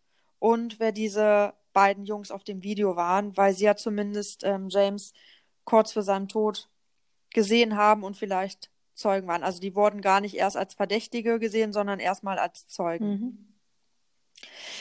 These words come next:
Speaker 1: Sie bekamen in den darauffolgenden Tagen immer wieder Hinweise über Kinder, die denen auf den Überwachungsvideos ähnlich sahen.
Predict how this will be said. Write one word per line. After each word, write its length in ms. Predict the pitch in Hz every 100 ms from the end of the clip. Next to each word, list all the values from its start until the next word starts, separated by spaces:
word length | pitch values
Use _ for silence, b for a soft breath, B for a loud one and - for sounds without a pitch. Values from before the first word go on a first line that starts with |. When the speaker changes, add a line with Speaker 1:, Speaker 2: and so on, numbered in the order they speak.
| B B
Speaker 1:
Sie 160 | - 233
bekamen 580 | 226 233 254 254 285 277
in 160 | 247
den 160 | 240 233
darauffolgenden 680 | 220 214 240 262 269 262 233
Tagen 320 | 233 226 226
immer 240 | 247 262 240
wieder 180 | 240 226
Hinweise 600 | 240 254 240 214 208 214
über 160 | 208
Kinder, 460 | 208 262 262 240 220
die 160 | 220 214
denen 280 | 226 233
auf 140 | 208 214
den 180 | 220 214
Überwachungsvideos 920 | 214 208 226 220 - 214 196 208 -
ähnlich 400 | 202 208 180 170
sahen. 400 | - 160 160 180